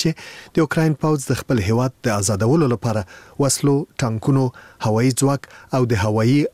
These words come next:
او سمندري حملو د شنډولو وسلو ته اړتیا لري. اوکراین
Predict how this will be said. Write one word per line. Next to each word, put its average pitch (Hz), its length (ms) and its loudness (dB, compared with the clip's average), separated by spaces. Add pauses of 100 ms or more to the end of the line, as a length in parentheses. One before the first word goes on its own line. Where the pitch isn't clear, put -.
(120)
او - 20 0 (200)
سمندري 110 560 0
حملو 120 340 2
د 104 140 -2
شنډولو 113 560 0
وسلو 110 280 -2
ته 104 240 -6
اړتیا 139 300 0
لري. 113 180 0 (540)
اوکراین 135 360 -2